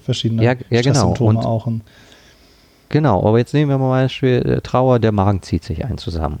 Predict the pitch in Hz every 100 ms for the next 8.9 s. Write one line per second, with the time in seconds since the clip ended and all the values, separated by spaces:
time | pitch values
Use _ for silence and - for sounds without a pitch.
0 | - _ - - - - - 113 110 -
1 | 95 92 98 98 - 123 135 131 123 120
2 | - - 92 95 - _ - - - -
3 | 95 98 117 - - 104 95 - 95 101
4 | 101 95 - - 101 92 - - - 107
5 | 101 - - 143 - - - - 104 123
6 | 147 - 110 123 - - - 104 - -
7 | - - - - - _ - 95 90 87
8 | - 120 117 123 - 101 98 101